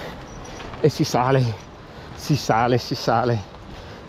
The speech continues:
Piacerebbe farvi vedere l'artimetria, ma io presumo siamo qua,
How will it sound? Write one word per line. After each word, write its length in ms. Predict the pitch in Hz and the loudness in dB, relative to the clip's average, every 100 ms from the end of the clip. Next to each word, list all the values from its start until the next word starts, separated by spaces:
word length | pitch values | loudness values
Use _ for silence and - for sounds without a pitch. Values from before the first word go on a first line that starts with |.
| - - - - - - - | -10 -10 -10 -14 -14 -14 -4
Piacerebbe 600 | - 135 143 135 143 135 113 - - - - - | 0 2 4 4 6 4 2 -6 -18 -20 -18 -10
farvi 300 | - 143 131 | 2 4 6
vedere 300 | 135 123 127 | 6 6 6
l'artimetria, 800 | 131 117 - 135 160 127 151 123 | 4 2 2 4 4 6 6 6
ma 120 | 123 107 90 - - - - - - - - - - - - | 4 0 -8 -8 -10 -10 -12 -16 -12 -10 -10 -12 -14 -14 4
io 160 | 151 160 | 6 6
presumo 600 | 156 135 135 151 147 123 - - - - - - - - - | 6 4 6 6 6 4 -4 -18 -18 -18 -18 -18 -16 -16 -14
siamo 300 | - - 127 | -4 2 2
qua, 200 | 117 117 | 2 -2